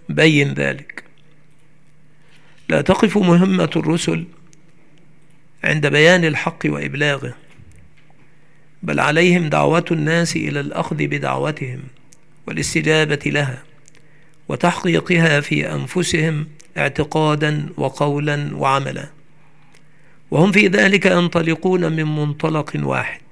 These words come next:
فهم يقولون للناس:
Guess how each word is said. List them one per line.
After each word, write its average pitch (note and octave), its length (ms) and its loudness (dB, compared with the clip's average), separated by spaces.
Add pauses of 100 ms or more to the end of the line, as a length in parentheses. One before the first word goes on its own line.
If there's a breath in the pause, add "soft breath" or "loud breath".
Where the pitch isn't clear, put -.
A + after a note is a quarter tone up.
(720 soft breath)
فهم F#3 300 6
يقولون F3+ 540 2
للناس: C3+ 680 -4